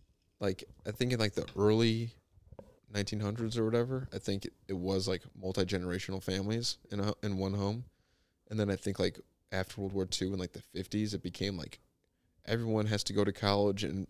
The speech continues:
and, like, have the white picket fence and, like, have a house and, like, everyone moves out and, like, lives on their own. I think that's when that kinda happened.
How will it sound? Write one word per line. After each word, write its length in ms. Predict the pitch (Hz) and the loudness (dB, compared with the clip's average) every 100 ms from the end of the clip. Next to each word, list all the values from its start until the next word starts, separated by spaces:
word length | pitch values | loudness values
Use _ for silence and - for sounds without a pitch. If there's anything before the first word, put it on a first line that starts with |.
| - | 0
and, 280 | 101 92 92 | 0 0 -2
like, 340 | 90 85 - - _ _ - | -4 -6 -12 -20 _ _ -10
have 120 | 107 | -8
the 440 | 101 92 87 87 80 | -2 0 2 0 -2
white 220 | 95 101 | 2 2
picket 240 | - 104 85 | 2 -4 -2
fence 380 | - 98 92 90 | 0 0 0 -4
and, 80 | |
like, 160 | 82 - | -4 -2
have 100 | 92 | -2
a 60 | 95 | 0
house 600 | 92 85 90 - - - _ _ _ - | 0 0 0 0 -2 -6 _ _ _ -2
and, 120 | 107 | 0
like, 160 | 90 - | 0 0
everyone 300 | 98 101 95 | 0 2 2
moves 240 | 95 92 | 0 2
out 260 | 92 92 67 - | 2 0 -4 -8
and, 100 | 98 | -6
like, 180 | 90 - | -6 -4
lives 160 | 92 92 | -4 -2
on 40 | |
their 120 | 87 90 | -4 -4
own. 160 | 87 | -6
I 40 | 87 | -6
think 180 | 98 85 | -6 -6
that's 240 | 92 - | -6 -4
when 80 | 98 | -2
that 340 | 95 92 - | -2 -4 -6
kinda 200 | - 113 117 | -4 0 2
happened. 440 | 131 139 147 147 | 0 0 -4 -6